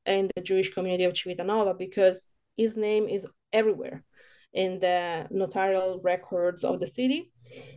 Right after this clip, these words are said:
And we know that at some point in fifteen fifty-nine, he was arrested with several accusations, um, that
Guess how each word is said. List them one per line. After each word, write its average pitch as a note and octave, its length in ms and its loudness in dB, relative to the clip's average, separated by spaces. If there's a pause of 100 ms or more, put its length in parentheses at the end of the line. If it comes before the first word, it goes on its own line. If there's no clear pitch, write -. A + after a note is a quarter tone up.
(680)
And A#3+ 280 2
we B3+ 100 2
know A3+ 280 0
that F#3 340 -2
at - 180 -2
some B3 240 2
point G3+ 380 0
in F#3 120 2
fifteen A3 360 0
fifty-nine, G3 760 0 (140)
he A#3 120 -2
was G#3 200 2
arrested F#3 760 2 (180)
with F#3 560 0 (120)
several F#3+ 380 0
accusations, F3 1040 -2 (500)
um, F3 600 -2 (480)
that E3+ 300 -2